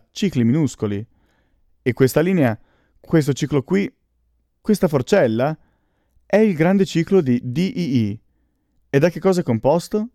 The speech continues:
È una scala graduale di piccoli cicli che sono uguali a se stesso. E tanto per darne una riflessione migliore,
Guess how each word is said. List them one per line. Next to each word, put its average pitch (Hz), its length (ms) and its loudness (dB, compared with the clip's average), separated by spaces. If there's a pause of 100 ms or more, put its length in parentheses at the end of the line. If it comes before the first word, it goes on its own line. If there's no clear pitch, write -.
(720)
È 185 60 4
una 196 160 4
scala 170 280 0
graduale 143 480 2
di 131 160 -2
piccoli 214 520 -2
cicli 135 440 -4 (380)
che 131 140 -2
sono 147 180 -2
uguali 127 360 2
a 151 40 0
se 143 140 -6
stesso. 120 640 -4 (500)
E 123 140 -2
tanto 151 260 0
per 123 160 0
darne 135 320 2
una 127 160 2
riflessione 127 480 -2
migliore, 127 540 2